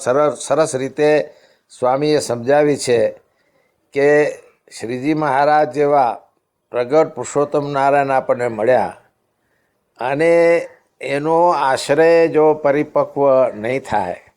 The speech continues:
અને એમનું સુખ મેળવવાની જો આપણા મનમાં પ્રાયોરિટી નહીં હોય તો આ જન્મ પણ આપણો વ્યર્થ જ જાય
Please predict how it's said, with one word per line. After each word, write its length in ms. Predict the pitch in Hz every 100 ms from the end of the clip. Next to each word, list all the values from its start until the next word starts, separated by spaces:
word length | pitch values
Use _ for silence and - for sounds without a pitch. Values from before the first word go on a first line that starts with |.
| _ _ _ _ _ -
અને 460 | 139 156 165 165 160 - -
એમનું 540 | 143 151 160 170 170
સુખ 380 | - - 175 175
મેળવવાની 800 | 139 143 151 156 151 151 156 156
જો 160 | 139 147
આપણા 460 | 147 135 147 151
મનમાં 520 | 139 131 139 147 143 -
પ્રાયોરિટી 640 | 131 143 156 156 151 147
નહીં 320 | 135 139 160
હોય 320 | 123 110 107 107 _ _ _ _ _ _ _
તો 260 | - 175 175
આ 240 | 165 170
જન્મ 400 | 160 170 175 180
પણ 140 | 180 175
આપણો 400 | 175 175 165 165
વ્યર્થ 380 | 151 165 175
જ 140 | 180 135
જાય 460 | 156 139 113 120